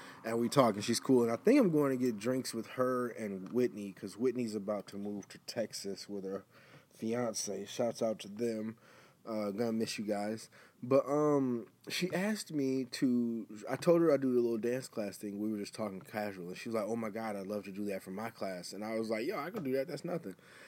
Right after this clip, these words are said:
And she was like, "Really?" I was like, "Yeah, like, I, it's literally no problem. I do it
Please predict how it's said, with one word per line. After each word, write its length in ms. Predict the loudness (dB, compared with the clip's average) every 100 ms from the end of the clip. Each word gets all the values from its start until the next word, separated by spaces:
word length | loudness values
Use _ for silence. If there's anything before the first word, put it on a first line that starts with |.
| -6
And 80 | 0
she 120 | 4
was 80 | 4
like, 160 | 2 -2
"Really?" 480 | 2 4 6 4 4
I 140 | 2 2
was 120 | 2
like, 160 | 0
"Yeah, 260 | 0 0 0
like, 220 | 0 -2
I, 120 | -2 -6 -6
it's 260 | -8 -8 -10 -10
literally 480 | -2 2 6 6 4
no 220 | 2 0
problem. 420 | 0 -2 -2 -4 -4
I 120 | -6
do 260 | -4 -2
it 160 | -2